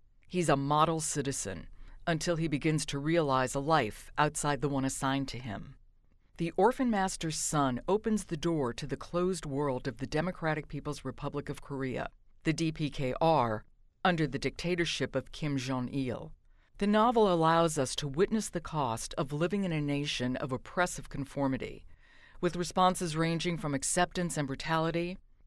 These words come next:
to startling courage and heartbreaking poignancy. I spoke with Adam Johnson when The Orphan Master's Son was first published,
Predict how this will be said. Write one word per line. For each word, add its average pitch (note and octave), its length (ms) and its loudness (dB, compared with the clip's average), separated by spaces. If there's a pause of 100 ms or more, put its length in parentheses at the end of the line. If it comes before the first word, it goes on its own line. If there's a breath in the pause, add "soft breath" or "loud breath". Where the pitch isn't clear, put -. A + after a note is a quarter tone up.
to D#3 100 -6
startling F3+ 600 2
courage D3+ 600 -2
and C3 160 -4
heartbreaking C3 640 0
poignancy. A#2 800 -6 (420)
I F#3+ 160 6
spoke G3 320 0
with G3 140 -2
Adam D#3 260 4
Johnson D3+ 440 0
when C#3 120 2
The B2+ 80 0
Orphan D3+ 340 -2
Master's C#3+ 440 -2
Son C#3+ 300 0
was B2 180 -6
first - 340 -4
published, - 640 -6